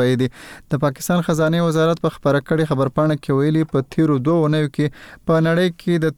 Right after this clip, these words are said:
تیلو بیې لوړې شوې، چې په نتیجه کې په پاکستان کې هم د پټرولیم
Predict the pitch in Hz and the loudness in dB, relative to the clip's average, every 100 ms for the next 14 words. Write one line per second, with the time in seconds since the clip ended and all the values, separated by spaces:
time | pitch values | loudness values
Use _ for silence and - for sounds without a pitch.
0 | - 175 160 147 165 160 147 135 135 - | 0 2 2 2 2 2 0 0 -2 0
1 | 160 156 151 - 135 123 135 127 147 - | 0 0 -2 0 0 0 0 -2 -2 -2
2 | 151 147 120 117 - - 147 - 143 151 | 0 -2 -2 -4 -2 -2 -2 0 0 0
3 | 131 127 117 - 156 147 151 | 0 -2 -4 -2 0 2 2